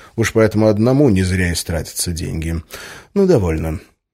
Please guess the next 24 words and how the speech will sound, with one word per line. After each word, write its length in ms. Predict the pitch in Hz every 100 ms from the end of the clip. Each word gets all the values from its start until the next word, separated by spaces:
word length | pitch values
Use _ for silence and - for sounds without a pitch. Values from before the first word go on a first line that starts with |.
| _ _ -
Прошу 300 | 165 180 185
вас, 180 | 127
рассказывайте, 760 | 151 165 - 214 123 101 92 107
пусть 260 | 170 170 -
Сан-Патрицио 800 | 143 131 131 127 156 151 131 127
разумеет, 560 | 117 117 135 151 127
в 80 | -
чём 260 | - 127 120
дело. 440 | 123 101 90 82 - _ _ _
Возможно, 540 | 101 85 92 180 120
кое-что 540 | - 131 107 - - 92
узнаю 520 | 156 104 82 73 90
и 80 | -
я. 320 | 110 82 76 - _ _ _ _ _ _ _ _ _ _ _ _ _ _ _ -
«Его 380 | 92 101 113
Высокопреосвященство, 1700 | 107 95 117 - - 98 - 92 - - 135 147 139 - 92 90 82 - - -
краснея 540 | - 90 85 - 85 80
сказал 400 | - 90 82 78
Кальбер, 520 | 92 87 82 78 - _ - -
знает 460 | - 92 123 117 107
всё, 380 | - - 127 131
что 260 | - 113
известно 480 | 113 107 113 - 104
мне, 400 | 120 151 92 -